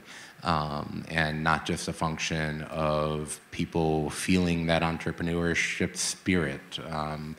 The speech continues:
it was, it, but the documentary doesn't really do anything with it. It, it just sort of lays it out there briefly and moves on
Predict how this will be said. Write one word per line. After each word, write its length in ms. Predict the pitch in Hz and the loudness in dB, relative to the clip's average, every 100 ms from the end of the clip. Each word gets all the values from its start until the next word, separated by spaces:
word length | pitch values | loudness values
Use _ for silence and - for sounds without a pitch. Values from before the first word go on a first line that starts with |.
| - - - | -12 -12 -6
it 220 | 87 85 90 | 2 2 6
was, 440 | 92 87 - - | 4 4 0 0
it, 220 | 92 85 | 2 4
but 180 | 92 90 | 2 2
the 120 | 90 | 4
documentary 480 | 101 101 107 101 98 | 6 6 6 6 6
doesn't 220 | 95 92 | 4 4
really 180 | 92 92 | 4 6
do 180 | 87 90 | 6 4
anything 360 | 78 78 80 76 | 4 0 -2 -2
with 120 | 73 | -2
it. 140 | 73 - | -4 -6
It, 180 | 80 78 80 | -4 -4 -2
it 100 | 85 | 0
just 180 | 90 - | 0 2
sort 160 | 92 | 4
of 120 | 87 82 | 2 4
lays 240 | 92 90 | 4 4
it 80 | 90 | 4
out 200 | 87 85 | 4 4
there 120 | 87 | 0
briefly 480 | 85 87 85 87 85 | 2 0 2 0 2
and 120 | 82 | 0
moves 280 | 82 82 87 | 0 0 2
on 400 | 85 85 85 | 2 4 2